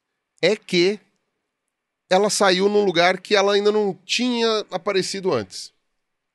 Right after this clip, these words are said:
E que é muito interessante. A cigana saiu como grupo irmã de um outro clado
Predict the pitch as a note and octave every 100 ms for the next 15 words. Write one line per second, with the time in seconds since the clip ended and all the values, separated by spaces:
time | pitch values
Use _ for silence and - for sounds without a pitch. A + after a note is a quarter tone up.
0 | _ - E3 G#3+ G3 A3+ A3+ A3 A3 -
1 | C3+ G2+ - - _ _ _ _ _ _
2 | _ _ _ _ _ _ _ _ C#3 C#3
3 | F#3+ D#3 F#3+ G#3+ - G3+ F3 E3 E3 C#3+
4 | G3 - G#3 F3+ D3 F#3 _ _ _ _
5 | _ _ _ _ _ _ _ _ _ _
6 | _ C3 C3 G3 F#3+ F3 E3 F3+ C4 -
7 | _ _ B3 A#3 - - E3+ D3 E3